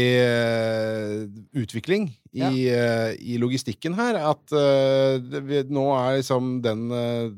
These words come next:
Speaker 1: det maskineriet oppe og ruller igjen, så, så, eh, da vil jeg bare si det, og det er sånn, eh, ordentlig fra, fra midterst av, eh, mitt, eh, mitt, eh, slitne hjerte. Eh, tusen takk, eh, til alle som bestilte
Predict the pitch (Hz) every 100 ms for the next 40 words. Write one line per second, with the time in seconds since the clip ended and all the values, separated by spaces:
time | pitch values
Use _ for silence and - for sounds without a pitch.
0 | 98 117 117 120 139 135 131 104 95 123
1 | 127 110 127 - 101 120 123 104 90 92
2 | 127 143 139 131 117 - 135 127 - -
3 | - _ - 120 117 120 135 185 208 196
4 | - 139 147 220 196 190 202 196 175 190
5 | 175 175 160 139 117 - 202 202 185 170
6 | 165 156 143 165 156 151 151 151 151 139
7 | 135 117 - 165 - - 123 127 127 123
8 | 127 127 123 131 131 _ 131 127 120 117
9 | 113 107 92 - - - - _ - -
10 | 131 127 - 127 120 117 143 113 - 127
11 | - - 208 - _ _ _ 151 151 -
12 | 151 202 196 196 190 185 170 165 156 151
13 | 131 127 139 151 147 143 - - 110 92
14 | 90 _ -